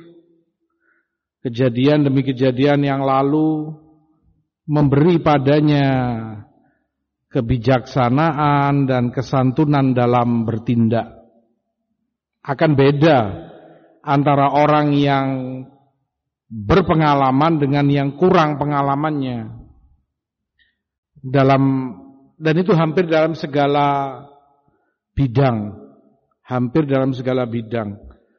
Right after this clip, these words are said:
Cukup membantu. Istilah orang kan jam terbang.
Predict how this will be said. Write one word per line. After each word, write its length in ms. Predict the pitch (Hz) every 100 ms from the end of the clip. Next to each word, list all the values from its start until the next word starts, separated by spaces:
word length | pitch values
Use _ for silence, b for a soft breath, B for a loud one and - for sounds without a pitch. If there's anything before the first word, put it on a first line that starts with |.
| b _ _
Cukup 320 | 143 - 143 - - _ - - _ _
membantu. 880 | - 147 131 127 139 143 131 139 117 - - - _ _ _ _ _ _ _ _ _ _ _ -
Istilah 400 | 110 131 127 127
orang 240 | 131 131
kan 140 | 127 127 120
jam 320 | - 127 117
terbang. 640 | 107 123 95 92 123 107